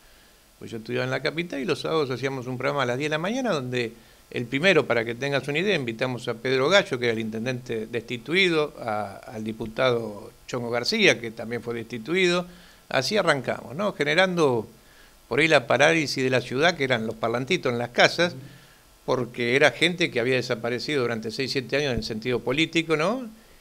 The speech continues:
Y que de golpe un primer programa hecho con publicidad, ¿no? Que, que iba a ver ese programa, ¿no? Con, con estos candidatos, con estas personas, generó expectativa, ¿no? Y hablamos de todo en esa época y ahí arrancamos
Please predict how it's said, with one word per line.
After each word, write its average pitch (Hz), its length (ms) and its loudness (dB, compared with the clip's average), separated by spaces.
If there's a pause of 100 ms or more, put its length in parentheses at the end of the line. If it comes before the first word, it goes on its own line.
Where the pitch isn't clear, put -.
(240)
Y 123 140 -6
que 120 160 -2
de 120 120 2
golpe 131 520 2
un 123 160 -4
primer 127 280 -4
programa 139 720 2 (580)
hecho 127 340 -4
con 110 160 -6
publicidad, 120 680 4
¿no? 143 220 -2
Que, 110 180 -4
que - 120 -8
iba 107 320 -4
a 110 120 -6
ver 120 180 -2
ese 110 220 -6
programa, 139 580 4
¿no? 165 200 -2
Con, 110 400 -10
con 117 180 -8
estos 123 200 -6
candidatos, 147 640 0
con 135 120 0
estas 139 180 0
personas, 180 540 0 (480)
generó 135 320 2
expectativa, 165 600 0
¿no? 208 160 -2
Y 143 140 -2
hablamos 135 380 -2
de 135 80 -4
todo 180 200 -2
en 147 60 0
esa 127 240 -4
época 160 340 -4
y 123 100 0
ahí 135 140 0
arrancamos 143 720 -2